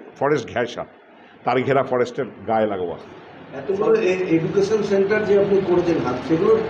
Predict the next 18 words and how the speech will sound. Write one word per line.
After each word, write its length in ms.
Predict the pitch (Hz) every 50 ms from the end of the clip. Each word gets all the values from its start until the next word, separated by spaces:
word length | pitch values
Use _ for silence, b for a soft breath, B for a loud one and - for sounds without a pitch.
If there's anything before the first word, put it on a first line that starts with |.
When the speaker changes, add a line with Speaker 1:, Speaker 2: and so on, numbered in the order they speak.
| - - - - - 131 151
Speaker 2:
মেন 320 | 175 196 226 254 254 214
মোটো 380 | 202 190 202 226 233 - 262 240
কি 220 | - - 160 147
আপনার? 340 | - - - - - - - -
Speaker 1:
মেন 340 | 143 185 220 240 233 220 208
মোটো 340 | 214 214 208 208 214 214 220
হচ্ছে 580 | 214 220 220 - 220 220 208 220 220 220 220 -
যে 120 | 127 180
দেখুন, 320 | 175 170 175 135 147 127 131 - - - B B B B B -
ভারতবর্ষে 440 | 123 139 170 175 170 160 135 185 190
দেড়শো 300 | 160 160 151 - 180 151
কোটি 180 | 143 151 143
লোক, 200 | 127 107 104 - - - - - - - - - - - - - - - - - - - - - - - - - - - - - - - - - - - - -
কিন্তু 280 | - 190 202 185 156 226
উচ্চশিক্ষার 760 | 208 190 190 190 190 - 214 190 208 208 208 - 220 202 185
আওতায় 420 | 175 165 165 170 160 180 175 170 165
আসছে 260 | 151 - - - 147
এক 80 | 120